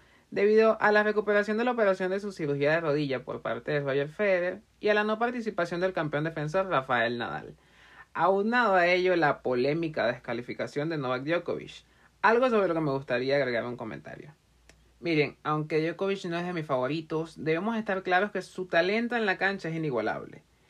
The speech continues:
Pero para mí su descalificación, producto de golpear con la pelota accidentalmente a una de las jueces de línea, me pone a mí a pensar, mire, si no hubiera sido Djokovic, si hubiera sido alguien más,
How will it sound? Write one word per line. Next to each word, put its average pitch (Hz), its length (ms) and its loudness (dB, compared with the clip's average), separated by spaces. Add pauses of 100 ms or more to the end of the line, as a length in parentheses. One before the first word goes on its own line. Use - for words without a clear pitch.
(340)
Pero 214 200 4
para 220 220 6
mí 240 180 0
su 247 220 -2
descalificación, 185 920 2
producto 147 360 2
de 196 80 4
golpear 147 720 2
con 135 160 -4
la 135 140 -2
pelota 143 260 0
accidentalmente 170 760 -2
a 135 60 -2
una 165 120 -2
de 175 60 -2
las 151 140 -2
jueces 156 380 -2
de 175 80 -2
línea, 147 420 -2
me 139 140 -4
pone 185 320 -4
a 190 40 -4
mí 160 220 -2
a 156 100 -4
pensar, 123 640 -8 (340)
mire, 202 280 0
si 165 380 -10
no 165 120 -2
hubiera 196 280 0
sido 170 300 -4
Djokovic, 151 440 0
si 151 140 -10
hubiera 143 240 0
sido 160 220 -4
alguien 135 260 -2
más, 127 460 -6